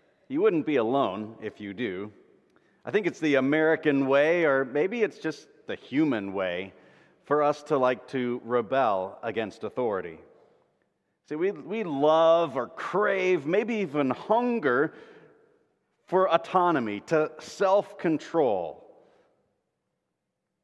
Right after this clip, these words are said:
I like to control my own environment as best as I can, because when I make decisions, I can't speak for you, but when I make decisions and things go my way and my will is done,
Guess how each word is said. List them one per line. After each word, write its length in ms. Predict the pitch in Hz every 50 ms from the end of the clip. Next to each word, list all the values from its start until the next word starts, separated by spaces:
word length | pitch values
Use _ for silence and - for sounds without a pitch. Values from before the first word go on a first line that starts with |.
| _ _ _ _ _ _ _ _ _ _ _ -
I 80 | 127
like 240 | 151 151 120 101 -
to 60 | -
control 440 | 90 - 101 87 - - 117 101 101
my 220 | 98 98 92 92 92
own 160 | 95 95 98
environment 640 | 95 95 87 92 95 107 113 123 139 147 151 -
as 120 | 107 92 87
best 300 | 82 104 101 - - 104
as 140 | 92 82
I 100 | 95 92
can, 460 | 87 - - 113 113 131 151 175 160 139 - _ _ _ _ _ _ _ _ _ _ _ _ _
because 320 | - 156 185 208 170 143 - - - - - - - _ _
when 180 | - 147 156 156
I 240 | 156 170 196 226 208
make 220 | 165 135 123 -
decisions, 480 | 117 110 - 127 117 117 135 156 151 123
I 140 | 117 123
can't 420 | 117 - - - - 139 123 - -
speak 280 | - - 143 139 120
for 140 | - - 131
you, 220 | 127 117 131 156 151
but 140 | 143 139
when 120 | 131 135 139
I 160 | 147 160 175
make 240 | 170 160 156 151 156
decisions 560 | 139 135 131 139 135 139 139 196 185 165 143
and 180 | 151 139 139 -
things 260 | 180 170 165 143 127
go 220 | 139 160 151 147
my 400 | 143 135 139 156 160 165 185 190
way 360 | 170 151 151 156 170 196 180
and 200 | 151 135 131 135
my 360 | 139 139 151 165 190 220 220 196
will 240 | 170 156 151 143
is 180 | 147 143 120 117
done, 340 | 113 143 147 160 185 196